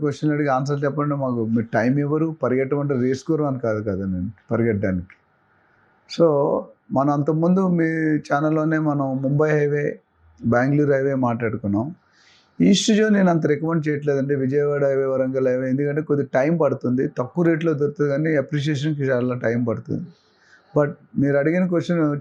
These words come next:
చాలామందికి తెలియని ఏరియాస్ ఒకటి రెండు రివీల్ చేసి అన్నీ చేయలేను, దాని మీద మరీ డీటెయిల్స్ కావాలంటే మనం సంప్రదించవచ్చు. బేసికల్గా మీకు ఇప్పుడు షాబాద్ అని ఒక ఏరియా ఉంది, అక్కడ రెండు స్పె-, స్పెషల్ ఎకనామిక్ జోన్స్ వస్తున్నాయి.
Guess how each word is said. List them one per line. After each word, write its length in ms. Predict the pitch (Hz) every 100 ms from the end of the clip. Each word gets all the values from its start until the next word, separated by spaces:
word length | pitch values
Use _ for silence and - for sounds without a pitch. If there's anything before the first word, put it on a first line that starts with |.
| 151
చాలామందికి 640 | 139 160 185 185 185 170 160 151
తెలియని 360 | 165 196 196 165 160
ఏరియాస్ 260 | 165 170 165
ఒకటి 180 | 147 147
రెండు 140 | 147 139
రివీల్ 220 | 147 143
చేసి 160 | 143 131 120
అన్నీ 180 | 151 139
చేయలేను, 400 | 143 131 127 147 190 _ _ - _ 120
దాని 120 | 127
మీద 120 | 135 127
మరీ 160 | 127 139
డీటెయిల్స్ 280 | 139 147 143
కావాలంటే 300 | 143 139 139 139
మనం 140 | 127 123
సంప్రదించవచ్చు. 760 | 117 131 127 127 123 123 - 143 139
బేసికల్గా 580 | 147 160 196 185 180 185 165
మీకు 180 | 156 151
ఇప్పుడు 220 | 147 151 151 139 165 _ _ _ _ _ -
షాబాద్ 480 | 147 151 180 196 185
అని 80 | 185
ఒక 100 | 165 143
ఏరియా 220 | 135 143 127
ఉంది, 100 | 120 123
అక్కడ 160 | 135 131
రెండు 200 | 131 135 117
స్పె-, 160 | 131 120
స్పెషల్ 300 | 135 123 156
ఎకనామిక్ 420 | 156 151 147 147 135 131
జోన్స్ 220 | 135 127
వస్తున్నాయి. 360 | 113 - 117